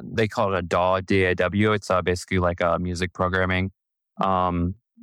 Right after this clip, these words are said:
software. So I use Ableton Live, um, eleven now. So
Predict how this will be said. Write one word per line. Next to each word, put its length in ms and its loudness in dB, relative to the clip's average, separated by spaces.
software. 480 0
So 440 2
I 60 0
use 200 2
Ableton 480 2
Live, 520 0
um, 580 0
eleven 440 2
now. 260 2
So 500 0